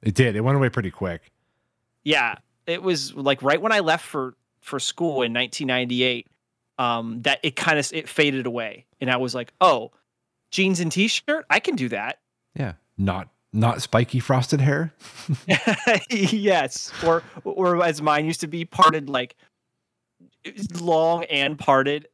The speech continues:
Speaker 2: You know how it goes.
Speaker 1: Yeah, oh yeah, yeah. Again, rehashing that conversation. Uh, so
Speaker 2: Yes, here we
Speaker 1: yeah.
Speaker 2: are, Gen Extra.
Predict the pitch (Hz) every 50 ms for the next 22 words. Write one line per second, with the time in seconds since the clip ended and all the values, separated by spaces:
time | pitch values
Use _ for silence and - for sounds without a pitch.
0 | _ _ _ _ _ _ _ _ _ _ 214 196 190 175 156 143 123 123 120 117
1 | 113 113 - 131 120 113 - 107 107 107 98 98 95 90 85 82 82 80 - _
2 | _ 90 85 85 82 - 87 82 87 90 82 82 85 87 - - 90 90 87 76
3 | 87 85 78 - - 90 85 - - 85 80 82 78 - 87 85 - - 92 87
4 | 85 _ _ _ _ _ _ _ _ _ _ _ _ _ _ _ _ - 107 107
5 | 107 110 110 110 - 120 - - 147 139 135 139 135 139 143 143 139 135 135 123
6 | 123 120 110 117 131 131 131 123 - _ - 123 113 -